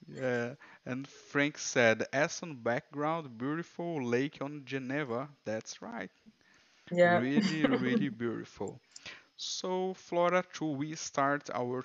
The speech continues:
Speaker 1: talk, let's start from the beginning. Tell us, how was your starting, uh, on computing? How was your starting, w-, uh, how was the moment that you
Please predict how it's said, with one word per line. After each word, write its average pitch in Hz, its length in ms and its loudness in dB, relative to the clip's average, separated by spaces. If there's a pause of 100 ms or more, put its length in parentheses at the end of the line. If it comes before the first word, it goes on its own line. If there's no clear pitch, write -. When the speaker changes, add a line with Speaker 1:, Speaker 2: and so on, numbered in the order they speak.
Speaker 1:
talk, 139 360 0
let's 135 400 -2
start 165 400 -4
from 165 400 -10
the 156 80 -8
beginning. 170 580 -10 (560)
Tell 175 300 0 (100)
us, - 220 -8 (200)
how 156 160 2
was 151 440 -4
your 127 320 -2 (460)
starting, 131 800 -2 (240)
uh, 110 520 -2 (220)
on 113 340 -4 (120)
computing? 156 920 -10 (320)
How 120 180 -2
was 120 220 -2
your 113 200 0
starting, 123 720 0
w-, 117 320 -8 (140)
uh, 117 200 -2
how 143 200 0
was 156 340 -2
the 143 120 -2
moment 147 340 -4
that 147 160 -4
you 131 240 -6